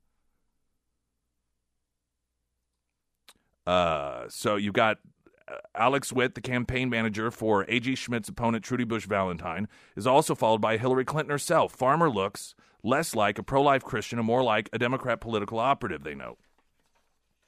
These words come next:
The timing of it also, the fact that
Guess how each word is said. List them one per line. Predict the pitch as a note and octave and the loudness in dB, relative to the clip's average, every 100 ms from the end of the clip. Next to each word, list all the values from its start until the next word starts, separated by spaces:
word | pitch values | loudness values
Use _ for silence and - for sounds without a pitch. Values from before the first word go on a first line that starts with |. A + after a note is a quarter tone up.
| _ _ _ _ _ _ _ _ _ _ _ _ _ _ _ _ _ _ _ _ _ _ _ _ _ _ _ _ _ _ _ _ _ - | _ _ _ _ _ _ _ _ _ _ _ _ _ _ _ _ _ _ _ _ _ _ _ _ _ _ _ _ _ _ _ _ _ -10
The | |
timing | G2+ C3 C#3 D3 C3 | -6 2 2 4 2
of | A#2 | 4
it | A2+ | 6
also, | A#2+ C3+ - A2 F2 | 6 6 2 -4 -4
the | F2+ | -2
fact | B2+ A2+ - | 0 0 0
that | G#2+ G#2 F#2+ - | 0 0 0 -8